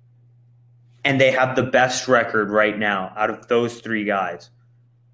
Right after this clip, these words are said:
Give Steph all the credit you want, but at the end of the day, his team has been healthier, and his team has more proven players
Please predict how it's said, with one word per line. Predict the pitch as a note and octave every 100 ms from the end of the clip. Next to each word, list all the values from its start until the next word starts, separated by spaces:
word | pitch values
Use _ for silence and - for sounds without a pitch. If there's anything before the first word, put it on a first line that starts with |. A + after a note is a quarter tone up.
| _ _ _ _ _ B2
Give | - D#3+ G3
Steph | - F#3 F3+ F3+
all | - D3
the | C#3+
credit | - C3 C3 B2
you | A#2+
want, | A2 A2 C#3+ - _ _ _ _ _ _ _ _
but | C#3 C3+
at | C3
the | C#3+
end | C3
of | F3
the | C#3+
day, | - G#2+ B2+ E3+ F#3 - _ _
his | - D#3+ -
team | - C#3+ D#3+
has | D#3 C3+ -
been | A#2+
healthier, | G#2+ - A#2+ C3 - E3+ F#3 G#3+ - _ _ _ _ _ _ _ _ _ _
and | C3
his | B2+ D#3 D#3
team | - - F3+ D#3+ B2+ - - _
has | - B2 B2
more | C3+ C#3+
proven | C#3 - - D3 D#3+ E3+ C#3
players | - A#2+ C3 D#3 F#3 F#3+